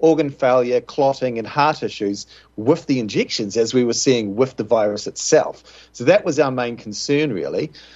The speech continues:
Um, and so we looked at, uh, what could we do to sort of protect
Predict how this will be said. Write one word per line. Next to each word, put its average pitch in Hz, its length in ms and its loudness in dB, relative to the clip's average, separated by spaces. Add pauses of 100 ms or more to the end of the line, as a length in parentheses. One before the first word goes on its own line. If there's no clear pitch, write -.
(160)
Um, 123 400 0 (120)
and 131 120 -6
so 156 160 2
we 175 140 2
looked 220 300 0 (100)
at, 143 400 0 (840)
uh, 123 340 0
what 127 280 0
could 220 120 0
we 208 100 -4
do 131 220 0
to 123 80 -2
sort - 240 -2
of 113 80 -6
protect - 480 -2